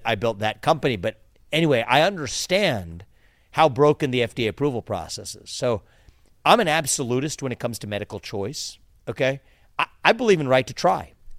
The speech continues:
I could have developed each of those medicines for a much smaller fraction of those costs if the F D A didn't create a bunch of those barriers to say that you as a patient can't even try one of those medicines, even if it's through phase two and you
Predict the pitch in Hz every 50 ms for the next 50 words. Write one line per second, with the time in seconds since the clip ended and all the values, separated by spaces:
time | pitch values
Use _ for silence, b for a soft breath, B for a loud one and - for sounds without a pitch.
0 | - - 165 214 - 247 202 160 113 101 131 110 143 170 170 135 104 - 165 151
1 | - 190 160 151 123 117 123 131 135 127 123 139 120 107 - - 127 107 101 104
2 | 120 143 - - - - - - - - - - - 139 135 131 147 170 170 143
3 | - - - 135 135 135 - - 139 131 107 101 104 95 - - 170 202 180 120
4 | 92 95 - - - b b b b b b b b - 160 - - 160 151 147
5 | 143 - - 170 151 127 143 147 147 - - - 143 139 131 117 123 123 123 -
6 | 135 113 110 101 82 82 147 190 196 165 135 110 101 98 - - 120 - 143 139
7 | 131 143 - 143 143 196 254 254 185 139 - - - - 196 220 190 - - 113
8 | 87 80 - - b b b b b b b b _ - - 214 240 262 - -
9 | 208 214 196 165 175 143 123 - - - 214 240 240 254 269 214 175 151 127 113
10 | 113 113 104 87 104 104 90 85 - - - 92 95 - - 196 220 240 233 208
11 | 180 139 156 - - 160 143 120 - 139 120 107 - - - - 269 285 240 202
12 | 170 143 120 117 107